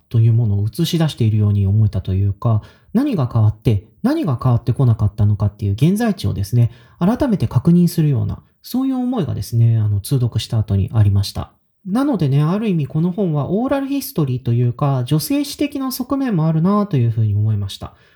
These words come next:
ここ四十年ぐらいの女性の置かれてきた立場というのをマスメディアにおいて活躍してきた女性の視点から改めて考えてみるというか、そしてそういうインタビューをされている女性たちが芸人であるっていうのがこの本の面白いところだなというふうに思います。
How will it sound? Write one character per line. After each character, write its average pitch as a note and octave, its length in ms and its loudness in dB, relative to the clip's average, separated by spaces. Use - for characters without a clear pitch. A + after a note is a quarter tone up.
こ A3 120 -14
こ B3+ 120 -4
四 B3+ 200 -2
十 B3 180 -4
年 A#3 240 -6
ぐ A3 140 -2
ら D#3 120 -2
い C#3 60 -2
の F#3 300 -2
女 D3 100 -2
性 D3 160 -2
の C#3+ 140 0
置 C3 100 -10
か D3 80 0
れ C#3+ 80 0
て C#3+ 140 -6
き - 60 -18
た A#2 100 -4
立 B2 260 -6
場 A#2+ 100 -2
と - 120 -4
い A#2 80 2
う A2+ 40 0
の E3 220 0
を F#3 60 -2
マ D3+ 100 0
ス D3 140 -2
メ D3+ 100 2
デ C3 100 -2
ィ A2 60 -2
ア A2+ 40 -2
に A2+ 100 -2
お G#2+ 80 0
い G#2 40 -4
て G2+ 160 -6
活 - 240 -6
躍 A2+ 180 -4
し - 60 -16
て - 100 -14
き - 60 -16
た G#2+ 120 -6
女 A2+ 100 -4
性 A2+ 160 -4
の A2 100 -2
視 - 140 -8
点 G#2+ 160 -4
か C3+ 120 -6
ら C#3+ 220 0
改 B2 260 0
め A2 80 -2
て - 100 -8
考 A#2+ 260 -2
え G#2+ 40 -2
て G#2 120 -6
み A2+ 100 2
る G#2 100 0
と F2+ 140 -6
い F#2+ 100 -2
う G2 60 -4
か、 - 260 -10
そ - 180 -2
し - 140 -8
て A3+ 260 0
そ B3+ 180 -2
う C#4 60 2
い D4 60 4
う D4+ 60 2
イ D#4 80 2
ン D#4 60 0
タ A#3 140 -2
ビ E3+ 80 0
ュ D#3 40 2
ー - 40 2
を - 20 -2
さ D3+ 160 2
れ D3+ 80 4
て D3+ 160 -4
い D3 140 2
る E3+ 120 2
女 D#3 140 0
性 F#3+ 180 -2
た D3+ 120 -4
ち B2 100 -4
が A#2 80 2
芸 F#3+ 260 0
人 C#4+ 220 -2
で C#4 100 -2
あ B3+ 80 -2
る E3 60 -2
っ C#3+ 40 -4
て - 140 -10
い B2+ 40 0
う A#2 40 -2
の A#2 100 -2
が B2+ 340 -2
こ D3 100 0
の C#3+ 80 2
本 C3+ 180 0
の A#2 60 0
面 C3 160 2
白 C#3+ 180 0
い B2 40 0
と B2 100 -4
こ B2 100 -2
ろ A#2 60 0
だ A#2 100 0
な E3+ 140 2
と F3 80 -6
い A2+ 80 2
う G#2+ 40 0
ふ - 100 -6
う F#2+ 80 -2
に F#2+ 120 -4
思 G2 160 0
い F#2+ 60 -2
ま F#2+ 140 -8
す。 - 180 -16